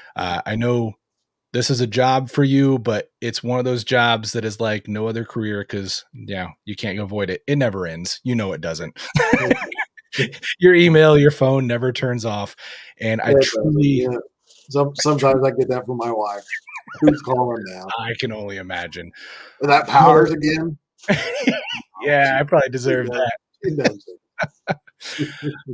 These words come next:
Speaker 1: <laughs> I truly don't know where we would be as a jurisdiction without you in that spot. So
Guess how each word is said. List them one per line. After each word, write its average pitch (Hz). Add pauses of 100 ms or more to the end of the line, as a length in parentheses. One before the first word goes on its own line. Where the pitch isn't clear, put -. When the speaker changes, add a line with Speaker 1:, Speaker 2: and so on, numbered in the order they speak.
Speaker 1:
<laughs> -
I 147
truly 190
don't 156
know 147
where 127
we 120
would 104
be 113
as 101
a 104
jurisdiction 104
without 107
you 101
in 98
that 95
spot. -
So 92